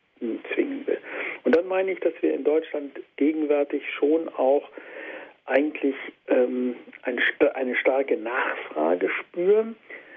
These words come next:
äh, an Religion, auch speziell an christlicher, äh, Religion, weil viele sozusagen das Aufkommen des Islam und sei es nur ein Medienereignis irritiert. Sie wollen wissen,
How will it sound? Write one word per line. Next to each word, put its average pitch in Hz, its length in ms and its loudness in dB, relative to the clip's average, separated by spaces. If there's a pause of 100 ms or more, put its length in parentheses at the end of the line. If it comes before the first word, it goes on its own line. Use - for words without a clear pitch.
(280)
äh, 156 240 4 (420)
an 151 640 2 (580)
Religion, 143 800 2
auch - 200 -8 (160)
speziell - 440 0
an - 160 -4
christlicher, 185 800 2 (100)
äh, 160 380 4
Religion, 156 640 0
weil 127 120 4 (140)
viele 160 260 2
sozusagen 143 380 0
das 131 140 0
Aufkommen - 600 0
des - 120 0 (240)
Islam 175 500 4
und 123 160 -6
sei 151 220 4
es 156 100 -6
nur 139 160 2
ein 127 120 0
Medienereignis 170 1000 2 (140)
irritiert. 175 720 2 (580)
Sie 143 240 0
wollen 147 340 4
wissen, 196 440 -2